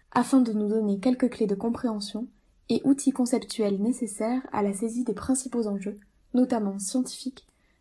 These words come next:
de la comparaison entre ces trois événements contestataires.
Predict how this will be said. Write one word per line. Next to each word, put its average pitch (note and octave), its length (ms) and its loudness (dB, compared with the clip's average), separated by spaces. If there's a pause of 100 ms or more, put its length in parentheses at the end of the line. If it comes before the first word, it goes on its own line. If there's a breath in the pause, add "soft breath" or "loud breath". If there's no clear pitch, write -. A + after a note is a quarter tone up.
de A#3+ 80 4
la A3 140 6
comparaison A#3 640 0
entre G#3+ 220 -4
ces G#3 160 -2
trois A#3+ 220 0
événements G#3+ 340 2
contestataires. G#3+ 720 -6